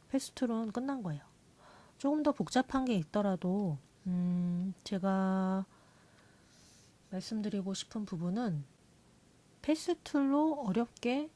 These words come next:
그리는 것보다 그냥 브러쉬나 일반 쉐입 툴로, 어, 색깔을 넣어준 다음에 그 이미지의 테두리를 패스툴화 시켜서 이렇게 패스해서 저장을 시킬 수 있다는 거예요. 이 방법은,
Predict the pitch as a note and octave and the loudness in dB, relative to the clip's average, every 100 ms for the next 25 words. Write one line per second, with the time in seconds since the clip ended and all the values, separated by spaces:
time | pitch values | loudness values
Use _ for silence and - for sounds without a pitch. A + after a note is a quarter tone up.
0 | - - G3 G#3+ G#3 G3+ F#3+ F3+ A#3+ D4 | -18 -4 0 0 -2 -4 -2 -2 -2 -4
1 | - - F#3+ A#3+ C#4+ - - - - - | -10 -4 -2 -2 -6 -18 -20 -20 -20 -20
2 | - - - - G3+ A3 - G3+ A3+ G3 | -20 -20 -16 -6 -2 -2 -2 0 0 0
3 | G3+ G#3 - C#4 D4 - A3+ G3 G#3 F3+ | 0 -2 -2 -2 -4 -4 -2 0 0 -2
4 | D3+ - - - - - - F3+ F3 F#3+ | -4 -12 -20 -20 -20 -20 -10 -6 -4 -4
5 | F#3+ C#4+ D4 C4+ G#3 E3+ F#3 A#3 A3 F3+ | -4 -2 0 2 0 -2 -2 -4 -4 -4
6 | E3+ B3 G3+ D3+ - - - - - - | -4 -4 -6 -6 -14 -20 -20 -20 -20 -20
7 | - - - - G#3 F#3+ F3+ G3+ G#3+ - | -20 -20 -20 -8 -2 0 0 -2 -4 -2
8 | G#3+ C4+ C#4+ - C#4+ D4 A#3 G#3 C#4+ D#4 | -2 0 -2 -2 -2 -2 -2 0 0 0
9 | - C4+ - - A#3+ A#3+ - - G#3+ B3+ | -2 -4 -4 -4 -2 -2 -4 -6 -6 -2
10 | C4+ D4+ - G3 G3+ - B3+ D4+ - - | -2 -2 -6 -8 -8 -4 -2 -2 -8 -20
11 | - - - C#4 - B3+ A3+ - C#4+ D#4 | -20 -20 -8 -6 -2 -2 0 0 -2 -4
12 | - - - - - - G3+ G#3+ G#3+ G#3+ | -14 -20 -20 -20 -20 -8 -6 -2 -4 -4
13 | - G#3+ - D#3+ G3+ F#3 D#3+ D3 C#3 - | -6 -6 -6 -4 -4 -4 -4 -4 -6 -14
14 | - - - G#3+ A3 F3+ F#3+ A#3 A3+ G#3+ | -20 -20 -6 -2 0 0 0 0 0 0
15 | A#3 F3 | 2 0